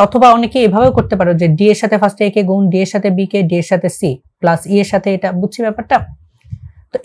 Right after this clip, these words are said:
এই জিনিসটাকে দেখো আমরা যদি আরেকটা ভাবে একটু গুণ করতে পারি বা আলাদা করে একটু লিখতে পারি এভাবে, যে আমরা লিখতে পারি না দেখো যে প্রথমে আমরা এটা কি বলতে পারি যে d plus e দিয়ে আমরা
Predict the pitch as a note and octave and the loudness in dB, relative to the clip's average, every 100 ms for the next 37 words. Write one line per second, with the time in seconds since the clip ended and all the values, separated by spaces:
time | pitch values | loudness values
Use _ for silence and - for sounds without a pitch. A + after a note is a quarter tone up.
0 | C4+ B3+ D4 C#4+ D4 D4 A3 G#3+ B3+ A#3+ | 4 4 2 2 2 4 4 4 4 2
1 | A#3+ A#3+ C4 - G#3 B3 C#4 B3+ C4 B3 | 2 0 -2 4 2 4 0 2 2 0
2 | C4 G3 A#3 A3+ A#3+ - F#3 E3 E3 E3+ | 0 0 0 0 -2 -2 -2 0 2 2
3 | F#3 G3+ G#3 G#3 A3 G#3 - G#3+ F#3 F3 | 4 4 4 2 2 0 0 2 2 0
4 | F#3 F3 E3+ D3 C#3+ G3+ - _ _ _ | -6 -2 -2 -2 -2 -4 -4 _ _ _
5 | G3+ G#3+ A3+ A3 A#3+ A#3+ A#3+ A#3+ A3 A3 | 0 2 2 2 2 0 0 2 0 2
6 | A3 - - - F3 F#3 F#3+ - - - | 0 0 -16 -6 0 2 0 -2 -12 -20
7 | _ A#3 A#3 C4 C#4 G3 G3+ G3+ G3 G#3+ | _ -2 0 0 2 2 2 2 2 0
8 | F3 G#3+ D#3+ F#3 G#3 B3 A3+ D#3+ A#3+ C#4 | 0 -2 0 0 0 0 0 0 0 -4
9 | _ _ - G3+ F#3 E3 A3+ B3 B3 B3+ | _ _ -6 0 4 4 2 0 4 2
10 | A#3+ - B3+ G3 F3+ A#3+ - - F3+ F#3 | 2 -2 0 2 2 0 -4 -6 -2 -2